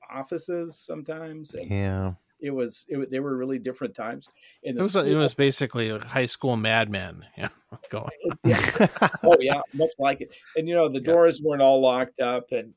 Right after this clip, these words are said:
Speaker 1: and, and, and
Speaker 3: Yeah.
Speaker 1: all of that. In fact, there's w-, uh, one story, um, that, that, uh, eh, eh, so Carol Saunders was the, the, the drama person there for the longest
Speaker 2: When
Speaker 1: time.
Speaker 2: I was, when I was at school there, yeah.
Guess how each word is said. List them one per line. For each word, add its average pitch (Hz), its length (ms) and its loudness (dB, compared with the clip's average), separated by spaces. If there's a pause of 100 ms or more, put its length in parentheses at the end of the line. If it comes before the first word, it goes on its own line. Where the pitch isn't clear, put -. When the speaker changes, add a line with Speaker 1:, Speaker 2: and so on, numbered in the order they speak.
Speaker 1:
and, 117 160 -6 (160)
and, 113 240 -6 (140)
and 113 120 -6
Speaker 3:
Yeah. 110 120 -2
Speaker 1:
all 117 100 -4
of - 80 -16
that. 104 140 -8 (400)
In 147 80 -2
fact, 143 320 2
there's 143 320 -8 (320)
w-, 139 240 -12
uh, 135 160 6
one 135 340 -4
story, 127 500 2 (800)
um, 117 580 -2
that, 120 280 2
that, 120 320 0
uh, 107 220 -2 (120)
eh, - 80 -8 (140)
eh, - 40 -8 (260)
so 117 320 -8
Carol 185 280 -4
Saunders 117 560 -8 (640)
was 123 260 0
the, 113 360 -10
the, 117 280 -2
the 127 100 -6
drama 110 400 -2
person 107 420 -10
there 107 180 -6
for 104 180 -12 (180)
the 113 80 -8
longest 101 420 -6
Speaker 2:
When 98 160 2
Speaker 1:
time. 95 80 4
Speaker 2:
I 90 100 4
was, 85 360 0
when 87 180 0
I 80 140 2
was 80 240 -2
at - 180 -4
school - 320 -6
there, 64 320 -6
yeah. 80 260 -10